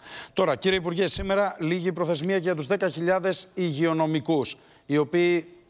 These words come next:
οι αναστολές δηλαδή. Η αναστολή θα συνεχιστεί, οι άνθρωποι αυτοί θα επιστρέψουν πίσω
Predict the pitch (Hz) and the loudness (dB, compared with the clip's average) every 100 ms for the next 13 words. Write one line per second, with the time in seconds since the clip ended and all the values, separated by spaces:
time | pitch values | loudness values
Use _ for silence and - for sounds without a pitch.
0 | _ 151 151 143 156 170 139 143 123 120 | _ -2 0 0 2 2 0 -2 -2 -2
1 | 131 151 143 135 147 175 185 170 147 143 | -2 -2 0 0 0 0 0 -2 -2 -4
2 | - - - 202 226 214 - - - - | -4 -4 0 2 2 0 -8 -20 -20 -4
3 | 151 156 170 175 165 165 185 170 151 147 | 2 4 2 0 0 0 2 0 0 0
4 | 185 170 165 139 240 214 | -2 0 -4 -2 0 2